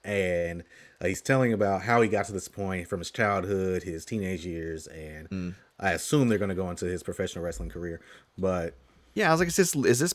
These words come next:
Speaker 2: actually based on his life or loosely based on his life or,
Speaker 1: Well,
Speaker 2: you know?"
Speaker 1: I mean, yeah, he says it's all true. Like, I, but, you know,
Speaker 2: Mm.
Speaker 1: it's, it's television, so, you know, there can be liberties taken, but he's
Speaker 2: Yeah, like the
Speaker 1: literally
Speaker 2: fact
Speaker 1: on
Speaker 2: that
Speaker 1: the
Speaker 2: he's not
Speaker 1: show
Speaker 2: running
Speaker 1: telling
Speaker 2: for
Speaker 1: his
Speaker 2: president.
Speaker 1: story.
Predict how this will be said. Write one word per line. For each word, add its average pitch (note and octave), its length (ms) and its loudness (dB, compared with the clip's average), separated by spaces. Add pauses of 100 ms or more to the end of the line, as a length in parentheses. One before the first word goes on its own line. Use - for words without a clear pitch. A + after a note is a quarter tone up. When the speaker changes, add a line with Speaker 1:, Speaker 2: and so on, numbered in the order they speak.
(100)
Speaker 2:
actually B2 340 2
based G2 320 0
on F3 40 -2
his D#3+ 140 -2
life E3+ 260 0
or F2 80 4
loosely A#2+ 640 4
based C#3+ 320 2
on D3+ 60 0
his C#3+ 120 -2
life D3 400 -2
or, D#2+ 380 0
Speaker 1:
Well, G#2+ 160 6
Speaker 2:
you G#2+ 60 4
know?" D2 260 -4 (240)
Speaker 1:
I B2+ 80 0
mean, A#2+ 400 4
yeah, F3 240 8
he B2 140 2
says G#3+ 320 4
it's A#3 240 -4
all C3 260 4
true. C#3+ 540 2
Like, F#2 260 0
I, F2+ 460 -2 (120)
but, F#2+ 300 0
you B2 100 2
know, F2+ 180 0
Speaker 2:
Mm. G2 40 2
Speaker 1:
it's, - 160 -2
it's C#3 200 0
television, A#2 680 6
so, F#2+ 500 0 (100)
you A2+ 120 -6
know, F#2 140 -4
there G2 100 -4
can G2+ 160 -8
be F#2+ 380 -4 (220)
liberties F#2 360 0
taken, F2 460 -4
but D#2+ 240 -4 (340)
he's C3 200 6
Speaker 2:
Yeah, - 80 8
like A2 80 12
the A#2+ 60 12
Speaker 1:
literally A2+ 200 8
Speaker 2:
fact C#3 140 10
Speaker 1:
on - 80 6
Speaker 2:
that B2+ 60 8
Speaker 1:
the B2+ 60 8
Speaker 2:
he's B2 140 6
not B2 140 10
Speaker 1:
show G#2+ 60 8
Speaker 2:
running G#2+ 160 6
Speaker 1:
telling F2+ 60 0
Speaker 2:
for F2 60 2
Speaker 1:
his F2 60 -2
Speaker 2:
president. G2 340 4
Speaker 1:
story. E2 140 -6